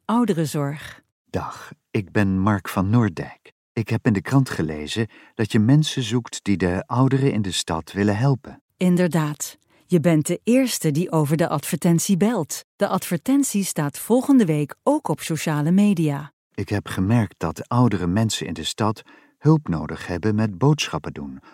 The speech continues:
Speaker 2: of naar de dokter gaan. Mijn vrouw helpt de buurvrouw met schoonmaken, maar ik wil ook graag ouderen helpen.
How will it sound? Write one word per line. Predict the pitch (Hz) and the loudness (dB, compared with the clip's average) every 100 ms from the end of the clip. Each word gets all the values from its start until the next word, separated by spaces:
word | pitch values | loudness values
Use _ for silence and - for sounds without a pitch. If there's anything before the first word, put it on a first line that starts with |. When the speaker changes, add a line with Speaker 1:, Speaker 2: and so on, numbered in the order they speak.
| _ | _
Speaker 2:
of | - 98 - | -4 -4 -4
naar | 101 95 | -2 0
de | 90 | 0
dokter | 92 147 - | 2 2 0
gaan. | - - 71 64 _ _ _ _ | -6 -8 -12 -14 _ _ _ _
Mijn | - 123 120 | 0 4 4
vrouw | 107 127 139 139 | 2 0 2 2
helpt | 120 127 - | 0 -2 -4
de | |
buurvrouw | - 123 113 - 73 | -2 0 0 -6 -8
met | 78 98 | -6 -6
schoonmaken, | - - 147 82 69 - - _ - - - | -4 2 2 2 -4 -14 -20 _ -20 -20 -2
maar | 123 120 120 - _ 156 | 2 2 0 -6 _ -4
ik | 147 | 2
wil | 147 147 - | 4 4 2
ook | 165 | -2
graag | - 82 71 - - | -4 -8 -8 -12 -4
ouderen | 98 95 85 78 | 0 0 -2 -4
helpen. | 73 76 - - | -8 -12 -16 -20